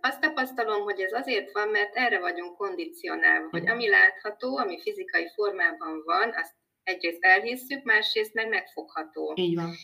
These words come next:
Speaker 1: És ami láthatatlan, ahhoz nehezebben tudunk kapcsolódni.
Speaker 2: Mhm.
Speaker 1: De ez nem azt jelenti, hogy a láthatatlannak kevesebb, ö, ereje lenne.
Speaker 2: Mhm.
Speaker 1: És ezért, ö,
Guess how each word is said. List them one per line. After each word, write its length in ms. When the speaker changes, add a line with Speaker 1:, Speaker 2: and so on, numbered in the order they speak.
Speaker 1:
És 140
ami 200
láthatatlan, 1000
ahhoz 320
nehezebben 720
tudunk 400
kapcsolódni. 760
Speaker 2:
Mhm. 80
Speaker 1:
De 160
ez 100
nem 140
azt 220
jelenti, 600
hogy 160
a 100
láthatatlannak 1040
kevesebb, 680
ö, 240
ereje 360
lenne. 540
Speaker 2:
Mhm. 200
Speaker 1:
És 300
ezért, 520
ö, 280